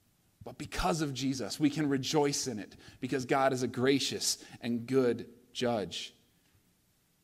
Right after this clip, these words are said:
It's good news for all people because we can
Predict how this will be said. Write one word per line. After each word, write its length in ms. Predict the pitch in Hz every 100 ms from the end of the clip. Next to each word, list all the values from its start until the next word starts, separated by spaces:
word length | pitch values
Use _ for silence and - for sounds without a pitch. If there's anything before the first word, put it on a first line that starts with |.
| _ _ -
It's 160 | 143
good 320 | - 151 170 156
news 480 | 147 160 175 156
for 200 | - 156
all 340 | - 139 165 156
people 440 | - 185 180 143
because 380 | 131 131 151 139
we 160 | 135 160
can 340 | - 160 147